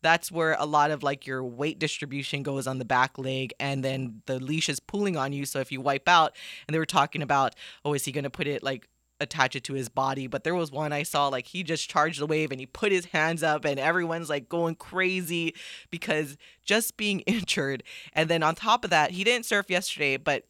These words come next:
Kala Grace, wanna send our aloha to Kala Grace. He was also, he suffered the worst injury at the backdoor shootout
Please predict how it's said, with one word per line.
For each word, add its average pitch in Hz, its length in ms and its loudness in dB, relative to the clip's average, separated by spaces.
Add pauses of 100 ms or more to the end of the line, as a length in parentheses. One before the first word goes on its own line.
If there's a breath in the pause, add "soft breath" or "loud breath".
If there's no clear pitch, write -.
(160)
Kala 156 320 4
Grace, 151 520 -2
wanna 147 300 0
send 143 240 -2
our 135 240 0 (480)
aloha 147 380 2
to 143 160 -4
Kala 143 340 -2
Grace. 135 280 -4
He 180 160 -2
was 175 180 2
also, 156 360 2
he 190 360 -2 (320 loud breath)
suffered 165 340 -2
the 147 120 -2
worst 151 340 0
injury 139 460 -4
at 123 140 -6
the 143 40 -10
backdoor 131 440 -2
shootout 135 580 -4